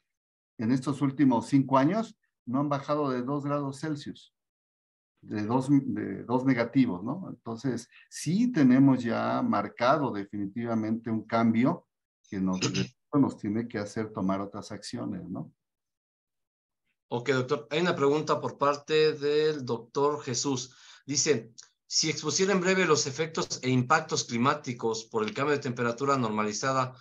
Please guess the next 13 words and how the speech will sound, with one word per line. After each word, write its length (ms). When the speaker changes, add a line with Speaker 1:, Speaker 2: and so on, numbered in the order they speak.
Speaker 2:
como 260
caso 440
presencia 500
de 40
huracanes 440
más 440
y 80
de 80
mayor 180
intensidad, 640
¿qué 80
podría 340
decir?" 240